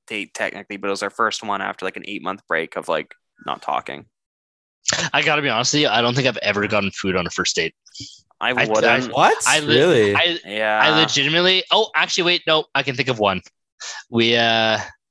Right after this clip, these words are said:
Speaker 2: went for a nice walk around the park.
Speaker 1: Ooh.
Speaker 2: And
Speaker 3: There you go.
Speaker 2: then went to Brecca, got some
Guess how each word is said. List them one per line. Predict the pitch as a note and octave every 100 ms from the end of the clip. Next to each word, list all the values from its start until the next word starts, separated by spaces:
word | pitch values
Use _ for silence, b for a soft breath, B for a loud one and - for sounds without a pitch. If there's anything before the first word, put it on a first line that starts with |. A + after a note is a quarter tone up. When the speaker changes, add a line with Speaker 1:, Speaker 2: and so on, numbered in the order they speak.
| _ B B -
Speaker 2:
went | A#2+
for | A#2 A#2+
a |
nice | A#2+ G#2+
walk | G2 F#2+ G2+
around | B2+ A2+
the | G#2
park. | - A2 D3 - - _ -
Speaker 1:
Ooh. | C3+ F3 A#2 G#2+ G#2+ G#2+ -
Speaker 2:
And | D3
Speaker 3:
There | C#3 B2 A#2+
you | A#2
go. |
Speaker 2:
then | A2+ -
went | C3 C3 -
to | - B2+ A#2+ A#2+ A#2+
Brecca, | G2+ G2+ A2 C3 F3 E3+
got | C#3 A#2
some | - A2